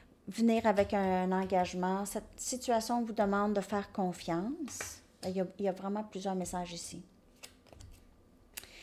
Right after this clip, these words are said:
Et pardonner et apprendre. Ok. Donc, donc,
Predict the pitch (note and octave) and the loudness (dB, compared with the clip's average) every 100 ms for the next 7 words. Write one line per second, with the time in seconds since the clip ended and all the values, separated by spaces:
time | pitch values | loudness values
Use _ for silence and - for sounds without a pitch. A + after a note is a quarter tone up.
0 | - - - B3+ D4+ D#4 - - C#4+ C4+ | -18 -6 8 10 10 6 4 2 4 8
1 | C4 B3+ C#4 - A3+ A3 G#3 - - - | 8 8 4 2 0 2 0 0 -6 -2
2 | A3+ C4 C#4+ D4 C#4 C#4+ D#4 E4 - - | 0 2 4 4 2 4 4 2 -6 -18
3 | - - - - - - - - - - | -20 -20 -20 -20 -20 -20 -20 -20 -20 -20
4 | - - - - - - A3 D3+ - - | -20 -20 -20 -16 -10 -2 -2 -2 -8 -18
5 | - - - G#3 - - - - - - | -20 -8 0 0 0 -6 -14 -14 -14 -4
6 | - - - - - - - - - - | -4 -4 -12 -18 -20 -20 -20 -20 -20 -20
7 | - - - - - - - - - - | -20 -20 -20 -20 -20 -20 -20 -20 -20 -20
8 | - - - - - - - - - - | -20 -20 -20 -18 -18 -18 -18 -20 -20 -20
9 | - - - - - - - C#4 C#4+ C#4+ | -20 -20 -20 -20 -20 -10 6 10 10 6